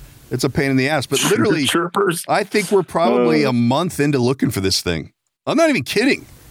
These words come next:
Speaker 1: Like people, like people will, s-, like Monica will sit in the hallway, uh, on a chair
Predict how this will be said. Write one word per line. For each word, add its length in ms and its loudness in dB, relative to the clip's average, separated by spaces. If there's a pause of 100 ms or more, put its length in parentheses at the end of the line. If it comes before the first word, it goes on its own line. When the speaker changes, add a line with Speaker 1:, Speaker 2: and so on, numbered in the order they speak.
(400)
Speaker 1:
Like 220 0
people, 320 0 (200)
like 140 0
people 220 0
will, 80 4
s-, 260 -2
like 160 0
Monica 300 0
will 100 0
sit 400 0
in 120 0
the 120 0
hallway, 800 0 (600)
uh, 60 -2 (120)
on 200 0
a 140 0
chair 640 -2